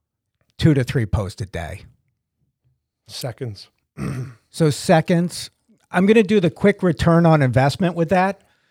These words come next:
Speaker 1: It's like a million percent. <laughs>
Speaker 2: I mean,
Speaker 1: Right?
Speaker 2: yeah.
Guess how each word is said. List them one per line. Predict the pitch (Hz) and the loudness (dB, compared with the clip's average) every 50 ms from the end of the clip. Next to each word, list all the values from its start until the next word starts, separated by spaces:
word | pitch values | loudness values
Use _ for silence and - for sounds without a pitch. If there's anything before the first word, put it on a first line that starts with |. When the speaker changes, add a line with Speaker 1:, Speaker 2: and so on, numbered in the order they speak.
| _ _ _ _ - | _ _ _ _ -2
Speaker 1:
It's | - 165 - - | 0 2 4 6
like | 175 165 - | 4 6 6
a | 165 | 4
million | 165 165 165 165 160 151 135 | 6 6 6 6 6 4 4
percent. | 143 147 135 - 151 135 110 87 - _ _ _ _ | 4 2 4 4 2 0 0 -2 -6 _ _ _ _
<laughs> | - - - | -4 0 0
Speaker 2:
I | - - 147 - 302 | 2 2 4 2 2
mean, | - 131 - - - 294 220 | 4 2 2 2 2 0 0
Speaker 1:
Right? | 185 180 175 - 277 - | 0 -2 -2 -2 -2 -4
Speaker 2:
yeah. | 208 - 131 117 | -2 -2 -2 -2